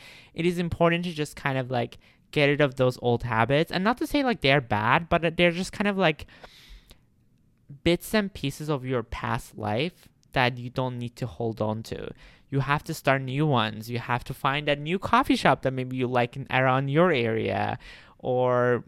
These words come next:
new hobbies that maybe you would be finding out. So I feel like there are a lot of things that, that can open up to new possibilities. And again, I think the key here, that's the last thing I would say, is to give yourself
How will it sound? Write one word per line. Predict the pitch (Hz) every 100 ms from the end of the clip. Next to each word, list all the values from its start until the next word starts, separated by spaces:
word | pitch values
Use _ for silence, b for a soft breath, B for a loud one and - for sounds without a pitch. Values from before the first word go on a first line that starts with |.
| -
new | 143 151 160
hobbies | 170 - 190 220 170 139 -
that | 123 127
maybe | 117 120
you | 120
would | 117 117 - -
be | 117 117 117 -
finding | - 110 113 117
out. | - - -
So | -
I | 156
feel | 175 247
like | 233
there | 196
are | -
a | 147
lot | 151 160
of | 175
things | - 139 151 156 -
that, | 135 123 123 - _ _ _ _ _ _ _ _ _ - b b b
that | 147 151
can | - -
open | 135 - -
up | 180
to | - 147
new | 123 120 127 - - b b b b _ _ _ _
possibilities. | - 110 - 110 113 127 143 156 180 - - b b b b b _
And | 147 147
again, | 139 165 170 170 165 139
I | 143
think | 165 151
the | 143 -
key | - - 180 175
here, | - 135 123 110 113 120
that's | 123 -
the | 135
last | 117 120
thing | 117
I | 110
would | 113
say, | - 113 110
is | - - -
to | 120 110 110
give | - 156
yourself | 147 139 - 135 120 120